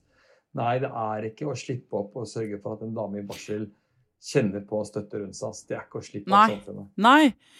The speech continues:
Speaker 2: Ikke sant? Og det er, hvilke konkrete ting kan vi gjøre? Ja da, det er dritt for alle. Hvilke konkrete ting kan vi gjøre som ikke er crazy, som ville vært enkelt, som ikke, som bare handler om praktiske ting? Og så skal vi, alle damer og menn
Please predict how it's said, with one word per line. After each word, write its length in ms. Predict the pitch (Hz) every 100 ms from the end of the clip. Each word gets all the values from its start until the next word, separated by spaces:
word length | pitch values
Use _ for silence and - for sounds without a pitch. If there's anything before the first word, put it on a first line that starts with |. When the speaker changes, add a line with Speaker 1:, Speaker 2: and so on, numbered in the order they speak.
| - -
Speaker 2:
Ikke 140 | - 226
sant? 160 | 285
Og 80 | 254
det 60 | 247
er, 80 | 226
hvilke 240 | 208 -
konkrete 460 | 233 262 214 180 214
ting 140 | 202 180
kan 80 | 208
vi 60 | 208
gjøre? 80 | -
Ja 220 | 220 254
da, 80 | 262
det 80 | 220 208
er 40 |
dritt 180 | 190 -
for 140 | - 196
alle. 320 | 165 208 -
Hvilke 220 | 196 220
konkrete 500 | 240 233 190 170 202
ting 220 | - 220 226
kan 240 | - 165 170
vi 80 |
gjøre 260 | 196 156 208
som 140 | 220 214
ikke 240 | - 160
er 80 | -
crazy, 380 | 156 143 202 214 - - -
som 220 | - 214
ville 240 | 202 196 170
vært 220 | 170 -
enkelt, 300 | 165 147 165
som 80 | 214
ikke, 100 | -
som 120 | 214 202
bare 160 | 190
handler 220 | 233 165 170
om 20 |
praktiske 540 | - 160 - 175 - 202
ting? 220 | 240 247 - - -
Og 80 | 202
så 80 | 233
skal 160 | 311 254
vi, 220 | 240 262 -
alle 260 | 269 247
damer 480 | 277 294 208 185 220 -
og 140 | 226 214
menn 300 | 190 196